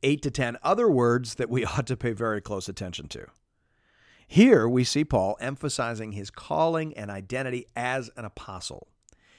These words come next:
And we see him reminding the Corinthians that they were saved in order to live as saints. They were called to be holy.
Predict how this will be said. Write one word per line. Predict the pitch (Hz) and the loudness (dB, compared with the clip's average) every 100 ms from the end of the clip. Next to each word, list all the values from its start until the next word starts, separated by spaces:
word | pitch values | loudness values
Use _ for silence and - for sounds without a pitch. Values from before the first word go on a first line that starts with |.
| _ _ | _ _
And | - 73 82 | -16 -14 -12
we | 98 | -10
see | - | -8
him | 95 95 98 | -8 -10 -12
reminding | 95 98 120 123 113 | -12 -10 -10 -10 -12
the | 107 | -14
Corinthians | - 123 156 104 92 101 | -12 -12 -10 -12 -14 -14
that | 113 - 101 | -14 -12 -4
they | 135 170 | 0 0
were | 165 165 | 0 -4
saved | - - - 185 208 180 104 120 139 117 - - | -4 -6 0 2 4 4 2 0 -2 -6 -14 2
in | 196 | 6
order | 202 220 208 | 10 10 10
to | 190 | 6
live | 190 190 180 | 6 4 4
as | 185 170 | 2 2
saints. | - - - 220 139 - - - - _ - | -4 -6 -4 -4 -6 -10 -12 -12 -14 _ -4
They | 147 | -2
were | 175 | 0
called | - 175 196 | 2 4 4
to | 175 | 2
be | 190 | -2
holy. | 147 214 160 - | 0 2 0 -4